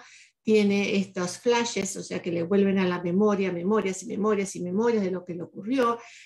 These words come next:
Cuando ve algo semejante que le hace acordar, una novela, una música, un, una comida, algo que le, le haga acordar al, al trauma,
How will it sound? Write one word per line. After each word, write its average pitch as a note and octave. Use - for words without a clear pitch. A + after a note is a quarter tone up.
Cuando G#3
ve G#3+
algo G#3+
semejante G#3+
que E3+
le F#3
hace F#3
acordar, A#3
una F#3
novela, A3
una F3+
música, G3+
un, G3+
una G3
comida, A#3
algo A3+
que G#3+
le, F#3
le G3
haga G#3
acordar G#3
al, F#3+
al F3
trauma, B3